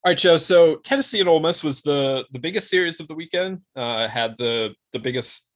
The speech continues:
impact on the top twenty-five and the S E C race and, and all the rest of that. But because that series was such a blowout, I found myself definitely gravitating more towards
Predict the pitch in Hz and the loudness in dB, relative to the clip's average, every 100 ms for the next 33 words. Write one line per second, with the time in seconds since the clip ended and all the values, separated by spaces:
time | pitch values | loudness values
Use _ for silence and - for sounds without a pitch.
0 | _ 160 165 156 151 143 127 104 92 107 | _ -8 -4 0 0 0 -6 -8 -10 -10
1 | - 95 92 147 151 147 127 95 95 92 | -8 -12 -4 0 2 2 0 -4 -8 -6
2 | 104 - 139 131 120 - 95 92 101 131 | -6 -6 -4 -2 -4 -6 -10 -12 -6 0
3 | 180 131 113 - 95 82 _ 180 127 98 | 0 0 -4 -4 -6 -6 _ -2 0 -2
4 | _ _ _ _ _ _ _ _ _ _ | _ _ _ _ _ _ _ _ _ _
5 | _ _ _ _ _ - 143 139 277 285 | _ _ _ _ _ -8 -6 0 0 0
6 | 196 - 175 156 143 135 160 131 117 123 | -2 0 -2 -2 -4 -4 -4 -6 -4 -4
7 | 98 - 147 233 180 151 127 - - 110 | -4 -2 -2 0 -2 -4 -4 -8 -8 -6
8 | 107 110 - _ _ _ _ _ _ _ | -6 -8 -14 _ _ _ _ _ _ _
9 | _ _ _ _ _ _ 143 180 185 147 | _ _ _ _ _ _ -2 -2 -2 -8
10 | 123 127 143 135 135 120 110 110 135 131 | 0 2 2 0 -2 -4 -6 -4 -2 -2
11 | 127 113 107 101 98 - - | -4 -8 -8 -8 -10 -10 -14